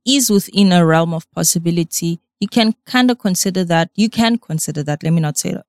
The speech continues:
kind of, you can consider that a healthy, um, set or, or, or a healthy type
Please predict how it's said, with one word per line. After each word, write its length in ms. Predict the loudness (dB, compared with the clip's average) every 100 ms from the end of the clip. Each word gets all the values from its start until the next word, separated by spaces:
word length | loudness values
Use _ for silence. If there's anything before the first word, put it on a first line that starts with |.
| _
kind 260 | -6 -4 -4
of, 120 | -8 -10
you 100 | -6
can 240 | -2 -2
consider 500 | 0 -2 0 0 0
that 300 | 0 -2 -4 _ _ -6
a 140 | -4
healthy, 720 | 0 0 0 -2 -4 -2 -4 -8 _ _ _
um, 540 | -4 -4 -4 -6 -10 -14 _ _ _ _ _ _ _ _ _ -16 -8
set 680 | -4 -2 0 0 -2 -6 -12 -4
or, 300 | 0 2 0
or, 240 | 0 -2 -4 -10
or 220 | -2 0
a 40 | 2
healthy 360 | 0 -2 -6
type 240 | -4 -6